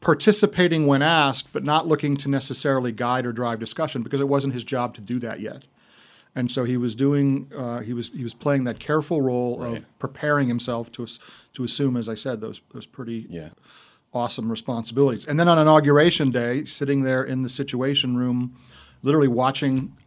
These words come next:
Speaker 1: uh, the events at the Capitol on big screen T V, I'm sitting there with, uh, with Mark Lippert, John Brennan, um, Ken Wainstein, the outgoing Bush administration, uh, assistant to the president for counterterrorism,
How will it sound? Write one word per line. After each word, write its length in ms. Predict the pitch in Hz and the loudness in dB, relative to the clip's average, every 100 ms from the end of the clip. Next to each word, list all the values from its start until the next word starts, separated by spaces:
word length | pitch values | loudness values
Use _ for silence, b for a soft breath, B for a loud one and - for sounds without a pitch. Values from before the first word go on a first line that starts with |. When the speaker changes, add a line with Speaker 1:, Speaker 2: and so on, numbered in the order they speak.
| - | -14
Speaker 1:
uh, 420 | 131 123 123 123 | -10 -6 -6 -6
the 80 | 120 | -6
events 280 | 117 127 127 | -4 -6 -6
at 60 | 117 | -10
the 80 | |
Capitol 600 | - 139 139 127 113 110 _ b b b b _ | -4 -2 -2 -2 -4 -6 _ b b b b _
on 300 | 123 120 120 | -8 -6 -4
big 200 | 113 127 | -4 -4
screen 340 | - 143 135 127 | -2 2 2 2
T 200 | 131 127 | -2 -2
V, 280 | 127 156 135 | 2 2 2
I'm 140 | 120 | 0
sitting 280 | - 135 127 | -4 -4 -2
there 240 | 123 123 | -2 -2
with, 340 | 120 120 113 - | -2 -4 -8 -10
uh, 180 | 123 120 | -8 -8
with 120 | 113 123 | -8 -6
Mark 260 | 120 120 | -6 -4
Lippert, 380 | 131 131 143 143 _ b b b b b - | -6 0 -2 -2 _ b b b b b -10
John 300 | 131 120 120 | -6 -2 -2
Brennan, 540 | 127 127 131 135 143 - - | -2 -2 -2 -2 -4 -12 -18
um, 180 | 120 113 - | -14 -14 -6
Ken 240 | 151 135 | -2 0
Wainstein, 600 | 127 143 175 - 117 113 | 0 0 0 -2 -4 -4
the 160 | 117 117 | -6 -6
outgoing 720 | 123 165 - 123 123 120 123 _ _ b b b b _ | -6 -6 -6 -6 -6 -10 -12 _ _ b b b b _
Bush 200 | 131 120 | -8 -6
administration, 840 | 123 117 117 - 123 117 123 113 113 _ - | -6 -6 -6 -6 -6 -6 -6 -8 -8 _ -18
uh, 300 | 127 127 - | -16 -14 -14
assistant 380 | 117 135 - 123 | -8 -8 -6 -8
to 60 | |
the 80 | 113 | -10
president 380 | - 123 113 117 | -8 -8 -8 -10
for 100 | 117 | -12
counterterrorism, 840 | - 117 117 120 120 117 117 113 | -10 -8 -8 -8 -6 -6 -6 -8